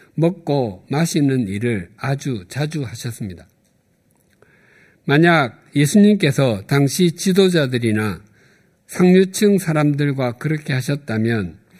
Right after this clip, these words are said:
바리새인들이나 율법 교사들이 예수님을 인정했을는지도 모릅니다.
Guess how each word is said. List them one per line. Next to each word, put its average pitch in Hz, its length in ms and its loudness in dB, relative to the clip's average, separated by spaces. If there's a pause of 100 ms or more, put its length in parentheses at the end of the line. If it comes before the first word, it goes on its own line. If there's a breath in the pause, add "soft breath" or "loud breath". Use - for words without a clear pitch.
(280 loud breath)
바리새인들이나 135 1200 0
율법 160 480 -2
교사들이 113 800 -2 (280 soft breath)
예수님을 139 680 -2
인정했을는지도 139 1300 -4
모릅니다. 104 640 -8